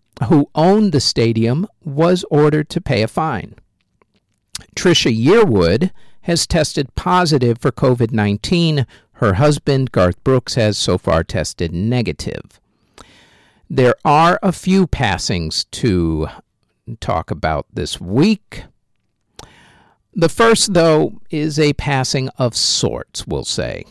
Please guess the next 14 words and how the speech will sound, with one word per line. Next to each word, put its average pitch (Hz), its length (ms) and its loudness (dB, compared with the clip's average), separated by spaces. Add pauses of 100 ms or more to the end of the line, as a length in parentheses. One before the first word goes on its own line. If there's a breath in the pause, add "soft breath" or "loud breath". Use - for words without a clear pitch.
(580)
Rest 85 440 -4
in 85 140 -4
peace - 640 0 (400)
to 220 120 0
Daft 110 520 -2
Punk. - 560 -6 (1000 soft breath)
After 170 400 0
twenty-eight 143 640 0
years, 147 580 2
the 131 220 0
legendary, 104 1300 0
influential, 120 800 0
groundbreaking 92 800 -2
duo 165 500 2